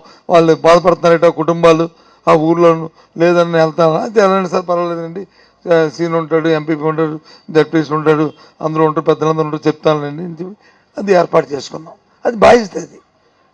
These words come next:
దేని వెంటనే రావడం అనేది ఆ సంఘటన. దానికి వచ్చి మొన్న అంటారు, "ఆ, ఆ ఊరు వెళ్ళాడు, అన్ని ఊర్లు వెళ్ళాడు ఆయన" అని అంటాడు. ఎక్కడైతే ఎక్కువగా, ఆ, సా-,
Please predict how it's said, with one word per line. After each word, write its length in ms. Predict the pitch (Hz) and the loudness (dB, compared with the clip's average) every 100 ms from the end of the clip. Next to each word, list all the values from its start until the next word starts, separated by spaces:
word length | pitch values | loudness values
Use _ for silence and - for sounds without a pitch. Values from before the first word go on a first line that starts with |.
| _ 175 | _ -2
దేని 160 | 202 | 0
వెంటనే 280 | 196 185 180 | 0 0 2
రావడం 280 | 165 165 160 | 4 4 2
అనేది 360 | 151 143 151 - _ _ _ | -4 -8 -18 -20 _ _ _
ఆ 80 | 165 | -4
సంఘటన. 440 | 156 139 139 135 143 _ _ _ _ - | -4 -6 -10 -14 -20 _ _ _ _ -2
దానికి 280 | 190 202 202 | 2 4 4
వచ్చి 460 | 190 226 202 175 170 _ - | 2 2 0 0 -4 _ -2
మొన్న 200 | 202 202 | 0 2
అంటారు, 440 | 190 190 185 190 - _ _ _ - | 2 2 2 0 -4 _ _ _ 2
"ఆ, 40 | |
ఆ 200 | 165 160 | 6 6
ఊరు 200 | 196 202 | 6 6
వెళ్ళాడు, 240 | 196 196 185 | 4 4 4
అన్ని 200 | 170 196 | 4 4
ఊర్లు 240 | 202 190 | 4 4
వెళ్ళాడు 300 | 185 190 185 | 4 6 6
ఆయన" 160 | 180 175 | 4 4
అని 240 | 170 165 | 4 2
అంటాడు. 420 | 156 139 139 _ _ _ _ _ _ _ _ | 0 -4 -18 _ _ _ _ _ _ _ _
ఎక్కడైతే 540 | 127 - 240 247 214 220 | -6 0 2 2 2 -2
ఎక్కువగా, 600 | - 233 220 226 208 190 _ - | 0 -2 2 4 4 2 _ -6
ఆ, 180 | 190 185 160 | -2 0 4
సా-, 220 | 175 170 | 4 4